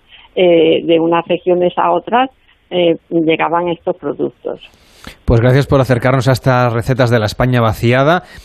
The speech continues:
Speaker 2: Es verdad que luego en todas partes se hace de todo. En Galicia he dicho yo que no había aceite de manera tradicional, pero sí, sí que hay algunos, algunos lugares que lo producen, eh, incluso en Galicia, porque ahora,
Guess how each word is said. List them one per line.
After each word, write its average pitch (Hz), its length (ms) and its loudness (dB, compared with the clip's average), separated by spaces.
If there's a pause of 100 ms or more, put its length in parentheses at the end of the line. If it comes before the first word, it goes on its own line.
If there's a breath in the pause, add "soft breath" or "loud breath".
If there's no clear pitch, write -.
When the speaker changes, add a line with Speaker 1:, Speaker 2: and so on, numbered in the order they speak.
(180 loud breath)
Speaker 2:
Es 110 160 -6
verdad 123 260 2
que 127 100 -2
luego 123 200 2
en 127 60 0
todas 113 180 0
partes 117 260 -4
se - 80 -2
hace 107 180 -2
de 98 120 -2
todo. 120 260 2
En 101 220 -12
Galicia 101 320 -2
he 110 100 -4
dicho 101 380 -6
yo 110 80 2
que 110 60 0
no 104 60 0
había 107 140 2
aceite 107 300 -2
de 117 80 0
manera 98 240 -2
tradicional, 101 580 -2
pero 101 140 0
sí, 101 180 -2 (220)
sí - 180 -2
que 104 140 0
hay 104 120 2
algunos, 95 520 -2 (400 loud breath)
algunos 104 340 0
lugares 98 320 0
que - 80 -4
lo 95 80 2
producen, 98 500 -2
eh, 95 260 -2
incluso 101 280 -2
en 95 80 0
Galicia, 95 320 0
porque 101 220 -4
ahora, 101 260 0